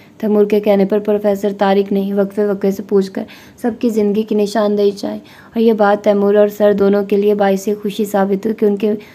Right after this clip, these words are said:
हमरा मलबे का हिस्सा बने तकरीबन पाँच स्टूडेंट जिंदा थे और पाँचों ही खुद बोलकर अपने ज़िंदा होने का सबूत दिया था। हत्ता के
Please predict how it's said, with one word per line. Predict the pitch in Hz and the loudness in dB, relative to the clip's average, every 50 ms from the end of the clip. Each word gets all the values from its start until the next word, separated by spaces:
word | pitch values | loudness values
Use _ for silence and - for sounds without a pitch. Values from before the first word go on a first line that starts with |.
| - - - | -20 -10 -4
हमरा | 226 220 214 214 214 | -2 0 2 2 2
मलबे | 214 208 202 196 202 208 | 2 2 2 4 2 2
का | 208 214 208 | 2 2 0
हिस्सा | 196 196 190 - 214 208 - - - - - - - _ - | -2 -2 -4 -6 -10 -12 -12 -14 -20 -20 -20 -20 -18 _ -4
बने | 220 220 220 226 226 | 0 2 4 4 4
तकरीबन | 220 233 214 208 226 214 208 208 220 220 | 2 0 -2 0 2 2 2 2 2 0
पाँच | 220 - - 208 196 196 208 202 | 0 0 0 0 2 0 0 -2
स्टूडेंट | - - - 226 202 202 208 208 202 | -6 -6 -4 -2 0 2 2 0 0
जिंदा | 208 202 196 196 196 190 | 0 2 2 4 2 2
थे | 190 190 202 | 0 -2 -2
और | 208 208 | -2 -2
पाँचों | 202 208 220 202 202 196 196 226 214 | -2 0 0 0 0 0 0 0 0
ही | 202 214 220 208 - - - - | 0 0 -2 -4 -8 -18 -6 -2
खुद | 226 226 | 0 0
बोलकर | 208 202 202 208 208 196 196 214 214 | 2 2 2 4 4 4 2 0 0
अपने | 214 214 214 208 208 208 | 0 0 -2 -2 -2 -2
ज़िंदा | 190 202 202 202 208 | 0 0 2 2 2
होने | 208 202 196 202 | 2 2 2 0
का | 196 214 | -2 -4
सबूत | 208 - 214 196 196 208 196 | -4 -4 -4 -2 0 0 0
दिया | 196 202 202 202 202 - - - _ _ - | 2 2 2 2 0 -2 -8 -14 _ _ -4
था। | 202 | -4
हत्ता | 196 196 196 220 196 196 - - 202 | -4 -2 -2 -2 -2 -2 0 0 0
के | 196 196 214 | 0 -2 -4